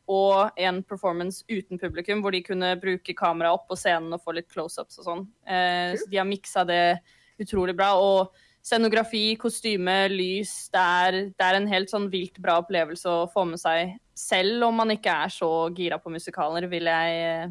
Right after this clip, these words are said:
Speaker 1: vil jeg være så bold to presume, holdt jeg på å
Speaker 2: Cool.
Speaker 1: si.
Speaker 2: Cool.
Speaker 1: Eh, yes.
Speaker 2: Og den blir jo tilgjengelig for alle oss, eh, nordmenn,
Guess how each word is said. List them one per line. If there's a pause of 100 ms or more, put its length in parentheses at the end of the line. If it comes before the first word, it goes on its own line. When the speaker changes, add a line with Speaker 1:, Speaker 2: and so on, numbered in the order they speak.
(640)
Speaker 1:
vil
jeg
være
så (1120)
bold
to
presume,
holdt
jeg
på
å
Speaker 2:
Cool.
Speaker 1:
si. (200)
Speaker 2:
Cool.
Speaker 1:
Eh, (220)
yes. (260)
Speaker 2:
Og
den
blir
jo
tilgjengelig
for
alle
oss,
eh,
nordmenn,